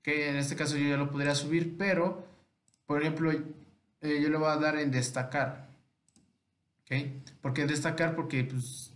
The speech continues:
obviamente no quiero que esté el inicio del directo. No sé, por ejemplo, por aquí creo que tengo mi saludo para YouTube.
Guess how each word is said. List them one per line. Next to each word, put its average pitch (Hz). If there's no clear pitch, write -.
obviamente 135
no 131
quiero 135
que 131
esté 127
el 127
inicio 123
del 143
directo. 160
No 139
sé, 131
por 127
ejemplo, 131
por 127
aquí 127
creo 147
que -
tengo 143
mi 127
saludo 143
para 117
YouTube. 143